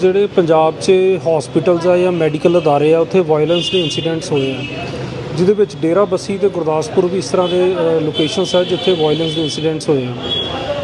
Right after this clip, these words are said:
ਉਹਦੇ ਬਾਅਦ ਜਿਹੜੇ ਮਾਨਯੋਗ ਡੀ ਜੀ ਪੀ ਸਾਹਿਬ ਵੱਲੋਂ ਡਾਇਰੈਕਸ਼ਨਸ ਸਪੈਸ਼ਲੀ ਆਈਆਂ ਕਿ ਜਿਹੜੀ ਹਸਪੀਟਲਸ ਦੀ ਸੁਰੱਖਿਆ ਉਹਨੂੰ ਸੁਨਿਸ਼ਚਿਤ ਕੀਤਾ ਜਾਏ। ਤੇ ਮੈਂ ਅੱਜ ਇੱਥੇ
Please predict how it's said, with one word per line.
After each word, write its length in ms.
ਉਹਦੇ 200
ਬਾਅਦ 480
ਜਿਹੜੇ 220
ਮਾਨਯੋਗ 440
ਡੀ 160
ਜੀ 120
ਪੀ 140
ਸਾਹਿਬ 300
ਵੱਲੋਂ 240
ਡਾਇਰੈਕਸ਼ਨਸ 720
ਸਪੈਸ਼ਲੀ 420
ਆਈਆਂ 280
ਕਿ 100
ਜਿਹੜੀ 160
ਹਸਪੀਟਲਸ 640
ਦੀ 180
ਸੁਰੱਖਿਆ 460
ਉਹਨੂੰ 260
ਸੁਨਿਸ਼ਚਿਤ 500
ਕੀਤਾ 220
ਜਾਏ। 180
ਤੇ 80
ਮੈਂ 400
ਅੱਜ 140
ਇੱਥੇ 360